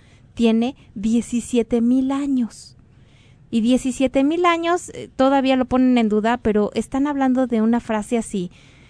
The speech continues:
Y entonces, pues, si podían construir esa especie de, de, de, esa especie de,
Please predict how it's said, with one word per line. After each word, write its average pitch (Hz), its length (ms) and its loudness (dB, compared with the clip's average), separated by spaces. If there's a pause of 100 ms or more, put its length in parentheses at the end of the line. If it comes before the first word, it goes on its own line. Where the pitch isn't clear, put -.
(180)
Y 247 120 4
entonces, 269 520 2
pues, 240 200 0
si 220 100 -4
podían 226 460 -2
construir 262 560 -2
esa 254 160 -2
especie 233 560 -2
de, 190 320 -2
de, 170 260 -6
de, 143 600 -14 (840)
esa 214 280 -8
especie 247 680 0
de, 190 420 -2